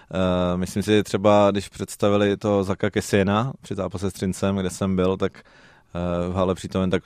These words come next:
to mi přišlo úplně super, protože když se to povede utajit, že, že ho máš a oznámíš to fakt až v průběhu toho zápasu, tak to je, to je úplně pecka, protože ten moment toho překvapení a že to tam fyzicky vidíš na kostce,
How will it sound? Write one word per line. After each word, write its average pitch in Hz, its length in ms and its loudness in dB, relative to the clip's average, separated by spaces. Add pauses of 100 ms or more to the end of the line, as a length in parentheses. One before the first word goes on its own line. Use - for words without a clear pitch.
to 95 80 -4
mi 95 100 0
přišlo 104 200 0
úplně 98 200 4
super, 98 360 2
protože 98 500 2
když 95 120 0
se 104 120 0
to 101 100 2
povede 110 280 6
utajit, 120 460 4 (320)
že, 92 240 -8
že 98 160 -2
ho 98 80 2
máš 104 420 0 (320)
a - 80 -4
oznámíš 98 320 2
to 104 80 0
fakt 101 220 2
až 95 100 2
v - 200 -20
průběhu 98 340 0
toho 101 140 0
zápasu, 92 420 0
tak 90 180 -2
to 95 100 0
je, 90 120 2
to - 120 -6
je 92 40 0
úplně 92 160 0
pecka, 87 380 -2
protože 82 400 -4
ten 92 140 -2
moment 90 320 0
toho 98 120 2
překvapení 95 640 0
a 92 120 -4
že 92 120 -2
to 87 120 0
tam 90 280 -2
fyzicky 95 460 -2
vidíš 90 240 -2
na 92 100 -2
kostce, 92 460 -2